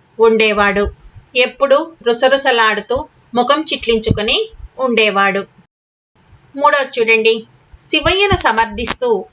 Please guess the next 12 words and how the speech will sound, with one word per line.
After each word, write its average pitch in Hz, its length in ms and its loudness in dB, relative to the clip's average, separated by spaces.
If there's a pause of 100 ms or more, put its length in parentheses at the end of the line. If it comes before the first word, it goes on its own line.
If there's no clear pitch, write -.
(220)
ఊరి 330 260 2
పెద్ద 220 280 -2
ఇచ్చిన 226 400 -2
తీర్పు 220 640 -2
సరైనదేనా? 214 960 0 (220)
ఎందుకు?" 226 520 -2 (420)
శివయ్యను 330 560 -2
సమర్థిస్తూ 247 680 -2
ఊరి 247 300 0
పెద్ద 269 240 -2
ఇచ్చిన 220 400 -2
తీర్పు 214 540 0